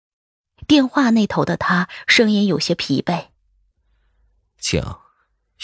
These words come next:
Speaker 2: 有事吗？”
Speaker 1: “我知道了司之恒的变化，这还在你掌控中吗？”他迟疑了一下。
Speaker 2: “还在，比想象的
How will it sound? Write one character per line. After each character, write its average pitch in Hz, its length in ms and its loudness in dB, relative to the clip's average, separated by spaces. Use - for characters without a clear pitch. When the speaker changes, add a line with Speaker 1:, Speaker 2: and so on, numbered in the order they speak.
Speaker 2:
有 85 80 -2
事 - 160 0
吗？” 73 220 -8
Speaker 1:
“我 285 120 6
知 294 160 0
道 277 140 2
了 240 80 2
司 - 160 -2
之 262 120 2
恒 220 160 0
的 214 80 0
变 214 240 0
化， - 440 -2
这 247 420 2
还 - 180 4
在 294 140 0
你 262 120 4
掌 220 180 0
控 262 200 2
中 254 160 2
吗？” 240 340 -2
他 311 140 4
迟 202 340 0
疑 247 140 4
了 175 80 0
一 151 140 0
下。 - 480 -4
Speaker 2:
“还 - 220 -6
在， - 280 -8
比 98 120 0
想 80 180 -4
象 76 240 -6
的 - 380 -16